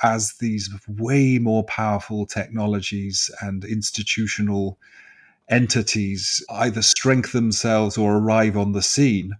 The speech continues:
we collectively are shaping that in ways that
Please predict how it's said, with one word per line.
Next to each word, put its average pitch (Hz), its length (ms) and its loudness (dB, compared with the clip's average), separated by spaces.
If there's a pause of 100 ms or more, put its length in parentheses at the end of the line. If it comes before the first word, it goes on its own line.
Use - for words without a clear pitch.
(580)
we 123 240 4
collectively 113 1080 0
are 101 180 -2
shaping 107 720 -2
that 92 300 -4
in 98 180 -6
ways 98 480 -2
that 95 180 -8